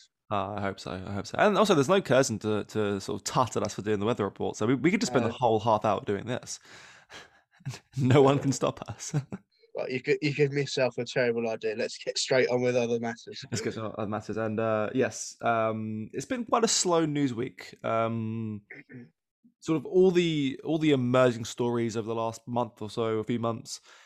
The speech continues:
Speaker 1: have kind of just sort of faded into the background. So, um, I think we, we think we'll,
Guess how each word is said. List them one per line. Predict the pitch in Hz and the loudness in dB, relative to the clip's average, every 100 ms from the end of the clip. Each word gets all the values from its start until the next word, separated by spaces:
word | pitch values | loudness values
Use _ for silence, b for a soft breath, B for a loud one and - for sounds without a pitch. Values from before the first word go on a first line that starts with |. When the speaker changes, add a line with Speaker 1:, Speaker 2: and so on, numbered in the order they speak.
| B | B
Speaker 1:
have | 147 | -8
kind | - 175 160 139 | -2 2 4 4
of | |
just | 127 123 | 2 -2
sort | - 117 | -4 -8
of | - | 0
faded | 123 110 | 2 2
into | 113 107 | 0 -4
the | 113 | -2
background. | 123 120 - 117 104 104 101 - - | -2 -2 -4 -4 -4 -6 -10 -12 -10
So, | - 120 113 110 110 | -4 -2 0 -2 -2
um, | 117 117 113 113 113 | 0 0 -2 -6 -6
I | - | -6
think | 151 - | -6 -4
we, | 135 - | -6 -6
we | |
think | 127 139 123 | -8 -4 0
we'll, | 127 120 | 0 -2